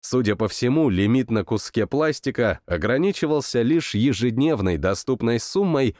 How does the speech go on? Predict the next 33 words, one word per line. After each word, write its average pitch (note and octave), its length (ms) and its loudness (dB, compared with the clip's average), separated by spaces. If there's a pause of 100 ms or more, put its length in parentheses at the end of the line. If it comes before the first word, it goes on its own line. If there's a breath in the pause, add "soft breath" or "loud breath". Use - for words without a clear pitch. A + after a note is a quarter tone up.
(140 soft breath)
в - 80 -12
шесть - 460 -2
миллионов D3+ 640 2
рублей. D2+ 600 -2 (500)
Самого D3+ 400 0
баланса D#3 540 0
как A#2+ 200 -2
такового D3 540 0
обнаружить B2+ 540 0
не C3 100 2
удалось. C3+ 640 -2 (260)
Для G2+ 180 0
этого A2+ 260 0
придётся A#2+ 580 0
идти A2 220 -2
в D#2+ 120 -2
банк A2 380 0
и G2+ 60 0
запрашивать C3+ 720 -2
выписку B2 500 -2
по A2+ 120 -2
счетам. E2+ 680 -4 (440)
А A#2 200 0
оно C#3 200 2
мне C#3 220 2
надо? C#3 460 0 (320)
Данной D#3 440 0
суммы C#3 440 0
хватит C#3+ 420 -2
за A#2 140 0
глаза C3 460 0
даже B2 360 0
мне, B2 400 2